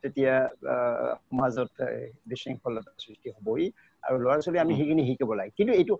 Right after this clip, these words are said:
Speaker 1: তোমালোকে সৎ হ'ব বা সততাৰে কাম কৰি বা এইটো কৰি, কৰিব নোৱাৰি।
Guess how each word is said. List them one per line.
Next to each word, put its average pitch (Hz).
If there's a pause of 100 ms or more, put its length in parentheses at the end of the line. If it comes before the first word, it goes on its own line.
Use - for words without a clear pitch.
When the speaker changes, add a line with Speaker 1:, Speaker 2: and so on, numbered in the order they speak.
(220)
Speaker 1:
তোমালোকে 170
সৎ 170
হ'ব 165
বা 180 (240)
সততাৰে 151
কাম 151
কৰি 143
বা 151
এইটো 190
কৰি, 240 (380)
কৰিব 165
নোৱাৰি। 117